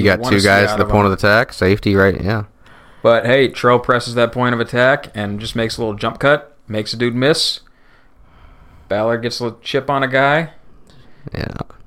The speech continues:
Speaker 1: Trell
Speaker 2: Yeah.
Speaker 1: turns the corner.
Speaker 2: That corner didn't want any part of it anyway.
Speaker 1: Nah. Corners don't tackle.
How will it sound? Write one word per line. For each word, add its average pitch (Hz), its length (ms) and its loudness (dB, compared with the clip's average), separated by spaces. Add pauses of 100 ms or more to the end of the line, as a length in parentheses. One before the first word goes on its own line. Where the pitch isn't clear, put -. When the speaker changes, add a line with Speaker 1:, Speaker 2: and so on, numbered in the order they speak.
(120)
Speaker 1:
Trell 117 200 0
Speaker 2:
Yeah. - 60 -2
Speaker 1:
turns 123 240 -2
the 117 60 -10
corner. 147 540 -2
Speaker 2:
That - 180 -4
corner 87 320 0
didn't 90 180 2
want 90 180 0
any 90 100 -2
part 90 260 0
of 87 80 0
it 90 80 0
anyway. 90 400 -2 (160)
Speaker 1:
Nah. 90 300 -12 (1040)
Corners 98 300 -8
don't 85 160 -12
tackle. 90 400 -12